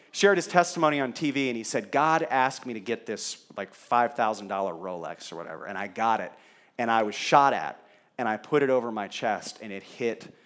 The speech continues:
the, the watch." And of course, he'd had it fixed, but, uh, uh, it hit the watch and protected his heart from death. So God wants us to have the very nicest of everything.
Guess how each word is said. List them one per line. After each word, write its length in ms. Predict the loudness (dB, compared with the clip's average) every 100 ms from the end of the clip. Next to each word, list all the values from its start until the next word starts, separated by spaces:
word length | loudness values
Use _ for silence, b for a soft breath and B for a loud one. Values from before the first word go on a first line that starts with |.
| b b b -14
the, 280 | -6 -6 -6 -10 _ _ _ -16
the 120 | -14
watch." 720 | 0 4 4 2 -4 -12 -14 -20 _ -14
And 60 | -10
of 80 |
course, 180 | -8 -10
he'd 160 | -10 -10
had 160 | -8
it 60 | -10
fixed, 540 | -10 -10 -8 -12 -10
but, 260 | -6 -6 -4
uh, 340 | -6 -4 -4 -8 b b b b 2
uh, 320 | 4 4 -2 -6 -4
it 100 | 0
hit 260 | 2 0
the 60 | 2
watch 480 | 6 6 6 0 -8
and 180 | -8 -10
protected 520 | -12 -2 -2 -2 -6
his 180 | -12 -6
heart 240 | -4 -4
from 140 | -6 -10
death. 200 | -8 -4
So 160 | -4
God 480 | 2 8 10 8 4
wants 440 | 6 8 8 6 2
us 280 | 2 0 -2
to 140 | 0
have 320 | 6 6 6
the 80 | 4
very 240 | 6 8
nicest 680 | 10 10 10 4 -2 -4 0
of 100 | 8
everything. 600 | 8 8 6 0 -6 -8